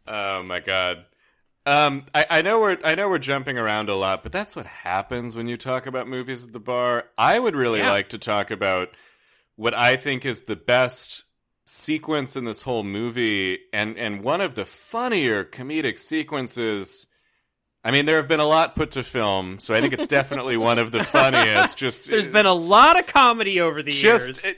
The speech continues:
Speaker 1: as a numbers <laughs> game, don't push back on this, but the, the diner scene is
Speaker 2: Yeah.
Speaker 1: incredible. So Kuzco and Pacha are on the road. They decide to stop to eat. Kuzco knows he's in danger, and so he is dressed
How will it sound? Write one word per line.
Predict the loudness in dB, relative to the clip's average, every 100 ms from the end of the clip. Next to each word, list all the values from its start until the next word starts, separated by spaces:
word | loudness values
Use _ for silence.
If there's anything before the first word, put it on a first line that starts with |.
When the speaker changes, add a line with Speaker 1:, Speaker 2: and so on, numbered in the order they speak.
| 4
Speaker 1:
as | 4 6
a | 2
numbers | 2 2 2 2 0 0 -2
<laughs> |
game, | 0 2 2 0 -4
don't | -4 -4 -8
push | -10 -8 -8
back | -8 -4 -4 -2
on | 0 0
this, | -2 -4 -2
but | -2 0
the, | 2 2 0 -6 -12 -4
the | -4
diner | 2 2 2 0 0
scene | -2 -4 -4 -6 -6 -10 -16 _ _ _ _ _ -6
is | -4 -4
Speaker 2:
Yeah. | -6
Speaker 1:
incredible. | -10 -6 -2 2 2 -2 -8 -8
So | -4 0 2 2 -2 -8
Kuzco | -8 -6 -4 -2 0 0 0
and | -4
Pacha | -2 0 0 -2 -2
are | 0 -2
on | -2 -4
the | -2
road. | 0 2 2 0 -2
They | -2
decide | -2 -2 -2 -2
to | -6
stop | -6 -2 -2 -2
to | -8 -8
eat. | -4 -2 -2 -6 -20 -20 _ _
Kuzco | -6 -4 -2 -2
knows | 0 0 -2
he's | -6 -6
in | -6 -6
danger, | -2 -2 -2 -4 -4 -2
and | -4 -6
so | -8 -8
he | -8 -2
is | -2 -2 -6
dressed | -2 0 0 -4 -10